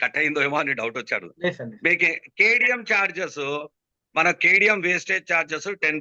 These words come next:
Speaker 1: పర్సెంట్ ఉంటది. మీడియా జిఎస్టీ, అంటే మ-, మన మోదీ గారి జిఎస్టీ ఏదైతే ఉన్నదో త్రీ పర్సెంట్, అంటే నలభై ఆరు పర్సెంట్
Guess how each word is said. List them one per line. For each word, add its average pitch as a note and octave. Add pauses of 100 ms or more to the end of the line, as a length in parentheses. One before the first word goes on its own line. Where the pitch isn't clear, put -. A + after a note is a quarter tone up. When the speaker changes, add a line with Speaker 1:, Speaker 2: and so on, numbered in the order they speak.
Speaker 1:
పర్సెంట్ C#3
ఉంటది. B2 (640)
మీడియా A#3+ (160)
జిఎస్టీ, F#3
అంటే G3+
మ-, D#3 (480)
మన D#3
మోదీ F3+
గారి F3
జిఎస్టీ F3 (100)
ఏదైతే D#3
ఉన్నదో B2+ (420)
త్రీ A#3 (120)
పర్సెంట్, D#3 (120)
అంటే F3+ (100)
నలభై C#3+ (420)
ఆరు B2
పర్సెంట్ D#3+